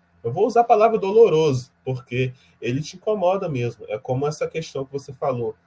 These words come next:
da ferida que é feita na árvore pra ela poder se movimentar e produzir mais frutos, né? Então, é uma ferida quase que auto-infligida. Ou uma ferida que já estava ali e a gente prestou atenção agora, né,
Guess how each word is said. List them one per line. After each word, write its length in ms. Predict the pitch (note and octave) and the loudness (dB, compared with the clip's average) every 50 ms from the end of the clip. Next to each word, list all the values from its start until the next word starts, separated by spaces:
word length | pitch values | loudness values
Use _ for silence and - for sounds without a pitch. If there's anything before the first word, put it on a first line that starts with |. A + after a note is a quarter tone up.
| _ _ | _ _
da 160 | - - A2+ | -8 -6 -6
ferida 640 | A#2 - - C3 B2 B2 A#2+ B2+ E3+ G3+ G#3+ G3 F3+ | -6 -6 -4 -2 -2 -2 -2 0 0 0 0 0 -4
que 160 | - - D#3+ | -4 -2 -2
é 60 | D3+ | -2
feita 360 | C3+ - - C3 B2+ B2+ C3+ | -2 -4 -8 -8 -8 -6 -4
na 120 | B2 B2 A#2+ | -4 -2 0
árvore 440 | A2 G#2+ G#2+ A#2 C3 D3 D3+ D3 C#3+ | 0 0 0 0 -2 -2 -4 -6 -6
pra 140 | - C#3 | -4 -2
ela 120 | C3 C#3 C3+ | -2 -2 -4
poder 260 | - C#3 C3 B2+ C#3 | -4 -6 -6 -6 -6
se 180 | C#3 - - D#3+ | -8 -10 -10 -10
movimentar 680 | E3+ F3+ E3+ D#3 D#3 D#3+ D3+ C#3+ C#3 C3+ C3 - B2 C3 | -8 -8 -8 -8 -6 -6 -6 -6 -6 -6 -6 -4 -4 -4
e 60 | C#3+ | -4
produzir 500 | - - D#3 D3+ D3 D3+ C#3 B2+ C#3 C#3 | -6 -10 -12 -12 -10 -10 -8 -6 -6 -6
mais 240 | C#3+ D3 D3+ - - | -6 -8 -10 -12 -14
frutos, 480 | - - A#2 G#2+ - - - - - - _ _ _ _ _ - | -16 -14 -14 -14 -14 -16 -18 -20 -20 -20 _ _ _ _ _ -6
né? 140 | G#2+ G#2+ G2+ A2 | -6 -4 -4 -6
Então, 280 | G2+ - A#2 A2+ A#2 A#2+ | -6 -4 -2 2 2 2
é 140 | - - | 2 0
uma 160 | G#2+ A#2 A#2 B2 | 0 -2 -2 -4
ferida 420 | B2+ - A#2+ A#2 A#2+ B2 B2+ C3 | -4 -6 -8 -6 -6 -4 -4 -4
quase 320 | B2+ - C3 C3 C3+ - | -2 -2 -2 -2 -2 -4
que 140 | - - C#3 | -6 -4 -2
auto-infligida. 800 | E3+ F3 B2+ - C#3 C3 - D#3 D#3 C#3+ B2 G#2+ A2 A2 G2+ - - _ _ _ _ _ | -2 -2 -2 -4 -10 -12 -10 -10 -8 -8 -8 -10 -12 -14 -16 -18 -20 _ _ _ _ _
Ou 420 | - D#3+ E3+ F3+ G3+ A3+ A#3+ A#3 - | 0 2 4 6 6 4 4 0 -6
uma 160 | E3 D3 D#3 | -6 -4 -4
ferida 400 | D3+ - - D#3 C#3 D3+ D#3 D#3 | -4 -4 -6 -6 -4 -4 -4 -4
que 100 | D#3+ E3 | -6 -6
já 140 | D#3 E3 E3 | -4 -2 -2
estava 480 | F3+ - - - - C#3 D3+ D#3 D3 D3 | -2 -4 -6 -4 0 0 2 2 2 0
ali 380 | C3 C3 B2+ C#3+ D#3+ G3 F#3+ _ _ _ _ _ _ C3+ | 0 -2 -2 -4 -4 -6 -10 _ _ _ _ _ _ -2
e 60 | C3 | -2
a 60 | B2+ | 0
gente 220 | B2+ C3 C3+ - - | 0 0 -2 -4 -4
prestou 360 | - D3 C#3 C#3 - - C#3+ | -2 -2 -2 -2 -2 -2 -2
atenção 520 | C#3 C#3 - D3 C3+ C3 - - C3 C3 | -2 -2 -2 -4 -4 -4 -6 -6 -4 -2
agora, 540 | D3 E3 D#3+ C#3 A#2+ A#2+ B2 C#3 E3 E3+ E3+ | -2 -2 -2 -2 0 2 2 2 2 0 0
né, 240 | D#3+ D#3 D#3+ D#3+ D#3+ | 0 0 0 -2 -2